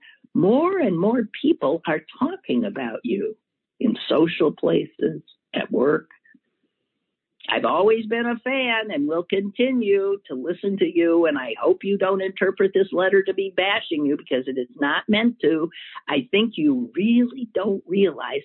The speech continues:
how you're coming off. And you probably think all the wo-, women in this area are crazy about you. And I think a lot are, but from what I am hearing, they agree to a point with you, and then they bring up the gay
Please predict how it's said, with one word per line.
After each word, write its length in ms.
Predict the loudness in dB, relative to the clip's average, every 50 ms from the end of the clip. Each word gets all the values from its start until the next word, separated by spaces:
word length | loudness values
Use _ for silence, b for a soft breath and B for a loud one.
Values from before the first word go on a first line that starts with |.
| -8
how 140 | -8 -8 -6
you're 240 | -4 -2 -2 -4 -4 -8 -10 -6
coming 300 | -2 -2 0 0 -2 -2
off. 180 | -4 -6 -8 -12 B B B B B B B _ _ _ _ _ _ _ _ _ _ _ _ _ _ _
And 140 | 0 2 2
you 180 | 2 2 0 -2
probably 600 | -8 -10 -8 -4 -2 0 2 4 4 4 4 4
think 240 | 2 0 -2 -2 0
all 140 | 0 0 2
the 100 | 0 0
wo-, 380 | 0 0 0 0 0 -2 -2 -4
women 300 | -2 0 0 2 2 2
in 120 | 0 0 -2
this 160 | -4 -4 -4
area 320 | -6 -4 -2 0 0 2
are 180 | 2 0 -2 -4 -8 -14 -4 -2
crazy 540 | 0 2 4 4 4 4 2 0 -2 -6
about 360 | -6 -6 -10 -12 -14 -14 -14 -14 -12 -12
you. 120 | -12 -14 B B B B B B B -6
And 160 | -4 -2 0
I 140 | 0 0 -2
think 240 | -2 -4 -8 -6 -6
a 80 | -6
lot 320 | -6 -4 -2 -2 -2 -2 -2
are, 260 | -4 -4 -4 -6 -8 -10
but 120 | -14 -16 -14
from 140 | -14 -14 -12
what 180 | -10 -10 -8 -8
I 200 | -8 -8 -8 -8
am 180 | -6 -6 -8
hearing, 420 | -8 -8 -10 -10 -10 -10 -10 -8 -6
they 160 | -4 -2 -2
agree 460 | -4 -4 -6 -4 -2 2 2 2 2 2
to 140 | 2 2 2
a 100 | 0 -2 _ _ -20 -8 _
point 340 | -2 0 0 0 -2 -4 _ -10 -6
with 140 | -6 -6 -6 -6
you, 320 | -4 -2 -2 -2 -2 -4 B B B B B B B B -8
and 260 | -6 -6 -4 -4 -4
then 320 | -2 0 0 2 2 2
they 240 | 2 2 0 -2 -4 -6
bring 320 | -6 -2 0 2 2 2 2
up 100 | 0 -4 -6 _
the 100 | -2 -2
gay 720 | -2 -2 -2 -2 0 0 2 2 0 -2 -4 -8 -14 -20